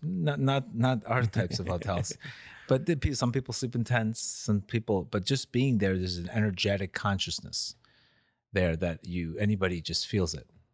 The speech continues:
Speaker 1: You, you're going, you just, you feel like a, like a lift of energetic consciousness.
Speaker 2: I was told that he said that anyone, or someone said that anyone who goes there becomes his disciple.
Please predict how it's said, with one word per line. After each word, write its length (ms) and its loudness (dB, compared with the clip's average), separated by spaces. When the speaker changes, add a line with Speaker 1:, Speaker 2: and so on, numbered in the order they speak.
Speaker 1:
You, 180 -2
you're 200 2
going, 440 2
you 120 -2
just, 240 -4
you 160 -4
feel 260 0
like 360 -4
a, 400 -10
like 240 -6
a 20 -6
lift 400 -2
of 80 -4
energetic 400 -4
consciousness. 720 -10
Speaker 2:
I 80 0
was 160 4
told 240 2
that 80 2
he 120 0
said 180 -2
that 140 0
anyone, 420 0
or 140 -4
someone 340 2
said 180 -2
that 100 -6
anyone 220 4
who 80 2
goes 280 0
there 120 0
becomes 360 0
his 120 -4
disciple. 540 -2